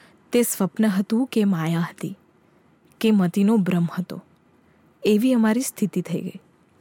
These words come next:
આવડી વિસ્તીર્ણ ખીણ, પહેલું પહોળું પાત્ર, તે ભયાનક ઊંડાણ અને એની વચ્ચે પાણીનો નહીં પણ લોટનો,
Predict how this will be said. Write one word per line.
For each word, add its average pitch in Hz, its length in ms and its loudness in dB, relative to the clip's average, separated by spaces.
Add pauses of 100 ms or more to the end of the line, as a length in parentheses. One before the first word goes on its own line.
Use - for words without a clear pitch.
(1400)
આવડી 202 640 4
વિસ્તીર્ણ 202 680 0
ખીણ, 190 400 0 (1080)
પહેલું 277 340 2 (180)
પહોળું 220 420 4
પાત્ર, 180 560 -4 (840)
તે 214 100 2
ભયાનક 196 680 2 (240)
ઊંડાણ 196 480 2 (560)
અને 277 280 0
એની 302 300 4
વચ્ચે 269 340 2
પાણીનો 214 540 4
નહીં 269 320 2 (580)
પણ 214 140 4
લોટનો, 202 640 4